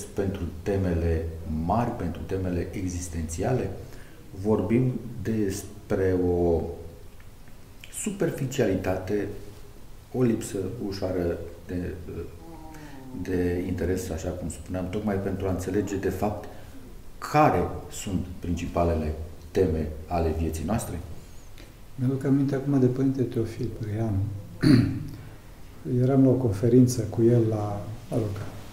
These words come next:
Speaker 2: era sala plină și tot așa îi se puneau tot felul de întrebări și Părintele Teofil răspundea cu foarte mare blândețe, așa, foarte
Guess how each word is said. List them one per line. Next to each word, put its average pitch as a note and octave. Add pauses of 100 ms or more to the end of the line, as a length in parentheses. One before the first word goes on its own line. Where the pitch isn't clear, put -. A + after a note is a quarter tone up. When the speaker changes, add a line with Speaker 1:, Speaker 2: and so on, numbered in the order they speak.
(1080)
Speaker 2:
era C#3
sala C3
plină F#3
și - (600)
tot -
așa D3+
îi C#3+
se C3+
puneau C#3+
tot D3
felul D3
de B2
întrebări A#2+
și -
Părintele D#3+
Teofil D3 (140)
răspundea D3+
cu D3+
foarte D#3
mare B2
blândețe, A2
așa, G#2
foarte B2+